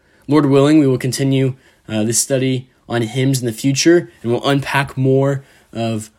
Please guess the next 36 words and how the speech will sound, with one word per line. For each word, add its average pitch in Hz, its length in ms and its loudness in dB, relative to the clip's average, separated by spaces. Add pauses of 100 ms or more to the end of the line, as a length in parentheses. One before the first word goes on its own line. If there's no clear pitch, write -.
of 120 180 -4
these, 127 280 0
these 120 220 -4
great, 151 720 0
great 131 320 -2
lyrics 120 640 -2 (220)
together 113 260 -2
in 110 80 0
the 101 80 -6
future. 92 500 -12 (600)
So 143 140 0
I - 20 2
hope 156 160 2
you 160 80 4
enjoy 147 240 2
this 147 180 0
episode. 175 500 -2 (280)
Uh, 123 340 -2
if 127 140 -6
you 147 100 0
would 135 340 -2
like 151 200 2
suggestions, 135 760 -2
or 120 60 -4
if 123 100 -6
you'd 139 80 0
like 139 200 -2
to 131 80 -4
give 135 180 -2
me 147 80 2
suggestions 135 640 -2
on 117 100 -2
hymns 131 360 -4
that 127 100 -6
you 120 120 -6
want, 120 440 -8